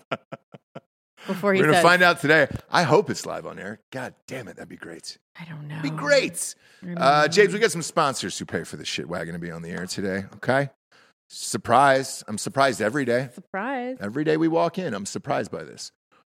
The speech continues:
Speaker 2: Uh, ghostbed dot com forward slash drinking bros. Forty percent off the bundle package. That's the adjustable base and the mattress sandwiched together, creating,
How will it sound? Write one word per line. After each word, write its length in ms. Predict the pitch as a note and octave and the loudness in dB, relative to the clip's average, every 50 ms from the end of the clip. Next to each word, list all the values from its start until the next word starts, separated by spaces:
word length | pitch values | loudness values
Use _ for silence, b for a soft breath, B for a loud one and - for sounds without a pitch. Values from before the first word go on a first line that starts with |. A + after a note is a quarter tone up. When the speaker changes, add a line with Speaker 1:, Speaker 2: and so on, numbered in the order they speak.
| _ _ | _ _
Speaker 2:
Uh, 480 | G2 G2+ G2+ G2+ G#2 G#2 G#2+ G#2+ A2 G#2 | -8 -6 -6 -4 -4 -4 -4 -4 -6 -4
ghostbed 680 | - - A3 C#4 A#3 - - - - C#3+ B2+ A#2+ G#2 | 2 6 6 6 6 2 -2 2 4 4 4 4 4
dot 300 | F#2+ C#3 D3 C#3 - - | 4 4 4 4 -2 0
com 380 | - B2+ C3+ C3 A#2+ G#2+ F#2+ - | 2 4 6 6 6 6 4 2
forward 280 | - A2+ A2+ A#2 A2 | 0 0 2 2 0
slash 360 | - - - B2 A#2+ A#2 - - | 0 2 4 4 4 4 2 -2
drinking 180 | D3 C#3+ C#3+ C#3+ | -2 -2 2 2
bros. 140 | D3+ C#3+ B B B B B B _ | 2 0 B B B B B B _
Forty 360 | - - A#3 A#3+ A#3 A#3+ A3 | 2 6 6 6 6 4 2
percent 420 | - G3+ F#3+ - - F#3+ F3+ F3 | 4 4 2 4 4 4 4 4
off 200 | F3 E3+ E3 D#3+ - | 4 4 2 4 2
the 80 | C#3 | 0
bundle 340 | G2+ - C3+ C#3 C#3+ C#3+ C#3+ | 2 4 4 4 4 2 -2
package. 580 | - - C#3 C3+ C3+ C3+ - C#3+ C3+ A#2+ - b b b b b b b | -2 0 0 0 0 0 0 -2 -4 -4 -6 b b b b b b b
That's 180 | - F#2 - - | -10 -10 -10 -8
the 140 | - F#2 E2 | -8 -8 -8
adjustable 680 | D#2 - - - F3+ G3+ G#3 - - G3+ F3+ F3+ E3+ | -6 -6 2 4 4 4 4 2 0 0 0 2 2
base 640 | B2+ C#3+ C3+ C3+ C3+ C3 - - - - - - _ _ _ _ _ _ _ _ _ | 4 4 2 2 0 -2 -6 -8 -12 -12 -14 -16 _ _ _ _ _ _ _ _ _
and 200 | - G2+ C3+ D#3 | -4 -4 -2 0
the 40 | E3 | 0
mattress 580 | D#3+ D3+ C#3+ C#3 C3+ C3 - C#3 C3+ B2+ - - - | 2 4 4 4 2 0 0 0 0 0 -2 -6 -10
sandwiched 840 | - - - - - - - G#3+ A#3 C4+ D#4 C4 G3+ C#3+ - - - | -12 -12 -10 -8 -8 -4 0 2 2 4 6 4 4 4 2 0 0
together, 600 | - A2+ - - F2+ D#2+ E2 F2+ F2+ G2 G2+ - b b b b b b b b b _ | -2 -2 -2 -4 -6 -6 -6 -6 -6 -6 -8 -10 b b b b b b b b b _
creating, 640 | - - C3 C#3 C#3+ C#3+ C#3+ C#3+ C#3 C#3 C3+ C3 - | -8 -2 0 0 2 2 0 -2 -2 -4 -8 -10 -12